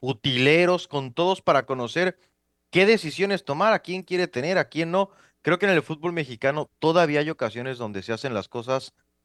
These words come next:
primero el cuatro y luego el uno y, no, o sea,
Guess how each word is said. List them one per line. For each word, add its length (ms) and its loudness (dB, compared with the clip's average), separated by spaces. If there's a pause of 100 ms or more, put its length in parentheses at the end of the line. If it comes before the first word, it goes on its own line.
(140)
primero 420 2
el 180 2
cuatro 440 4
y 60 0
luego 260 0
el 140 0
uno 320 -4
y, 100 -8 (280)
no, 280 0
o 60 -4
sea, 380 2